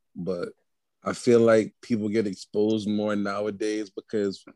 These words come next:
there's way less repercussions now than there was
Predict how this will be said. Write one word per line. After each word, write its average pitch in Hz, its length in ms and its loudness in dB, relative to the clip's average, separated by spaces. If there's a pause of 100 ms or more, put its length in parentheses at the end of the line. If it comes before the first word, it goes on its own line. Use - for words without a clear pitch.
(420)
there's 104 240 0
way 104 260 0
less 110 340 -2
repercussions 110 720 -4
now 104 260 -2
than 98 160 -2
there 104 120 0
was 104 520 -2